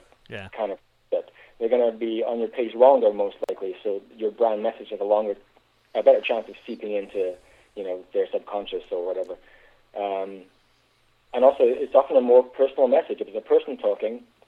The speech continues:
Speaker 2: it's direct communication. Um, or if it's showing your product or service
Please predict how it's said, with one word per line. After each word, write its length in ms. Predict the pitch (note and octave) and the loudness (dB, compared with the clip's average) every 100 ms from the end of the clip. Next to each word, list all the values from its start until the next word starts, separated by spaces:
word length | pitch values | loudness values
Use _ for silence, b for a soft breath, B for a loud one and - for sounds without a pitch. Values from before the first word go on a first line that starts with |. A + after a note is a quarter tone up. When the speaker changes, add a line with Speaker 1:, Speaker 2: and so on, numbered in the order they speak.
| _ - | _ -12
Speaker 2:
it's 200 | B2+ - | -12 -4
direct 260 | A#2 A2+ - | 0 0 -2
communication. 640 | A2 G#2+ B2 A#2+ - F2 F2+ - | -10 -8 -6 -6 -8 -14 -18 -14
Um, 240 | G2 F#2+ F2+ b b | -12 -12 -16 b b
or 200 | - A2 | 0 2
if 100 | G#2 | 2
it's 160 | G#2 - - _ _ - | -2 -12 -20 _ _ -10
showing 680 | - A2+ A2 G#2+ G#2 G#2 F#2+ | 0 2 2 -2 -12 -14 -6
your 160 | G#2 | -6
product 380 | F#2 A2+ A2 A2 | -4 -2 -2 -2
or 80 | G2+ | -6
service 340 | - G#2 G2 | -6 -6 -6